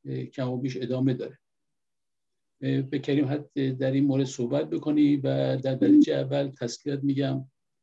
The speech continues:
و همدردی می‌کنیم به خانواده‌های داغدار و خانواده‌هایی که عزیزانشون از دست دادن و زخمی شدن، صدمه دیدن. اه،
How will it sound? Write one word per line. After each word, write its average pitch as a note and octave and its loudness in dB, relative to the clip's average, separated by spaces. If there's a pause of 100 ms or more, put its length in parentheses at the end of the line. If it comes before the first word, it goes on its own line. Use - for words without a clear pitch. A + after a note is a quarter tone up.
(500)
و A#2+ -2
همدردی B2 0
می‌کنیم C#3+ 0
به B2+ -4
خانواده‌های B2+ -4
داغدار C#3 -2 (540)
و B2 -4
خانواده‌هایی A#2+ -6
که B2+ -4 (600)
عزیزانشون C3 -2
از B2 -4
دست C3 -6
دادن B2 -6
و B2 -4
زخمی A#2+ -8
شدن، B2 -10
صدمه A2+ -6
دیدن. - -18 (1600)
اه، B2 -4